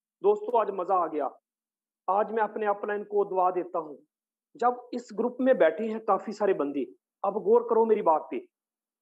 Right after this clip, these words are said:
अब यहाँ पे ना आपने पता क्या करना है, यहाँ पे अपने दो नंबर अपने ही ऐड कर लेने हैं। आपके पास दो WhatsApp नहीं है तो बना लें, तीन WhatsApp बना लें, कोई मसला नहीं।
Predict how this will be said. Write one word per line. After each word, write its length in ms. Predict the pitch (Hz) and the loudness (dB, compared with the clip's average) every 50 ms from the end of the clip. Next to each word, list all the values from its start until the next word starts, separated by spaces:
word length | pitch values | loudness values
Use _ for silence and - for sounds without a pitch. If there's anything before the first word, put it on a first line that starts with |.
| _ _ _ _ - | _ _ _ _ 0
अब 220 | 190 226 214 233 - 220 | 0 2 2 2 2 2
यहाँ 220 | 196 202 247 254 | 2 4 2 2
पे 100 | 240 254 | 4 2
ना 160 | 247 262 - - | 2 2 0 0
आपने 280 | 196 196 196 233 240 240 | -2 -2 0 -2 -2 -2
पता 200 | 247 240 - 311 | -2 -2 -2 -2
क्या 140 | - 294 | -2 -2
करना 260 | 285 - 233 220 226 226 | -2 -2 -4 -4 -6 -8
है, 340 | 214 214 214 214 - _ _ _ _ _ _ _ _ _ _ _ - | -8 -10 -14 -16 -20 _ _ _ _ _ _ _ _ _ _ _ -4
यहाँ 380 | 151 226 214 220 220 240 254 262 | -2 -2 -2 -2 -2 -2 -2 -2
पे 140 | 254 254 262 | -2 -6 -2
अपने 440 | - 240 208 - - 240 247 262 | 0 -2 0 2 0 2 2 2
दो 360 | 254 - - 208 208 233 247 247 | 0 0 0 2 4 4 4 4
नंबर 320 | 226 220 208 190 247 247 | 2 -2 -4 -2 -4 -2
अपने 380 | 247 233 - - - 247 254 262 | -2 -4 -6 -6 -4 -2 0 0
ही 220 | 269 262 247 262 | 0 2 2 2
ऐड 180 | 247 233 220 214 | 2 2 0 0
कर 140 | - 220 196 | -2 -2 -2
लेने 320 | 190 185 180 175 175 156 135 | -2 -4 -6 -6 -6 -8 -10
हैं। 100 | 113 - _ _ _ _ | -12 -14 _ _ _ _
आपके 240 | 180 190 190 - 240 | -2 -2 -2 -4 -4
पास 200 | - 233 226 214 | 0 0 0 0
दो 320 | 180 - 208 214 226 226 214 | 2 4 4 6 6 6 4
WhatsApp 280 | 208 - 240 208 - | 2 -2 -4 -4 -4
नहीं 180 | 202 208 233 254 | -4 -2 -2 0
है 60 | 247 | -2
तो 80 | 247 240 | -2 -2
बना 240 | 196 202 226 190 | -2 -2 -2 -2
लें, 160 | 165 175 180 185 | -2 -4 -6 -10
तीन 320 | - _ 277 285 277 269 | -12 _ -8 -6 -6 -4
WhatsApp 300 | 254 254 - - - 220 | -4 -4 -4 -4 -6 -6
बना 240 | 190 220 220 185 139 | -4 -4 -4 -4 -4
लें, 120 | 135 127 - _ _ _ _ _ _ _ | -6 -10 -14 _ _ _ _ _ _ _
कोई 140 | 262 277 269 | -4 -2 -2
मसला 340 | 254 247 240 - 233 220 | -2 -2 -2 -2 -2 -2
नहीं। 120 | 196 170 | -2 -4